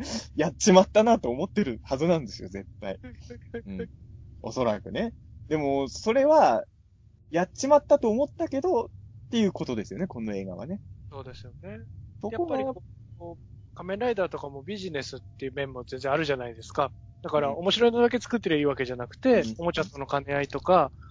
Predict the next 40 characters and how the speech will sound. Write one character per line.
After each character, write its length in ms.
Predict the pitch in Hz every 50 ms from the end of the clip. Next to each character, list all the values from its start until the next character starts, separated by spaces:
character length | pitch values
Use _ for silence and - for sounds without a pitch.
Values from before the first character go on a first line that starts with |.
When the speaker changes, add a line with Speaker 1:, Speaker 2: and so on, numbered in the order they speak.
| -
Speaker 1:
う 40 | 220
ん。 40 | 214
Speaker 2:
い 280 | 214 202 196 190 185 185
ろ 120 | 208 220
ん 40 | 226
な 80 | 247
こ 100 | - -
と 120 | - 262 233
も 140 | 202 180 175
あ 20 |
っ 60 | 175
て、 160 | - - 233
多 120 | 220 214 180
分 140 | 170 160 147
こ 420 | - 147 143 143 143 139 135 - 196
う、 20 |
う 40 | 180
ま 120 | 170 156
く 80 | - 139
い 60 | 131
か 100 | 156 160
な 80 | 160 160
か 80 | 165
っ 20 | 151
た 100 | 143 123
こ 100 | 127 123
と 80 | -
と 80 | - 123
か 80 | 123 123
も 120 | 139 190
あ 40 | 247
る 60 | 254
は 100 | 208 185
ず 100 | 151 151
な 60 | 147
ん 20 | 139
で 40 | 120
す 60 | 120
よ 80 | 123 165
ね、 160 | 240 269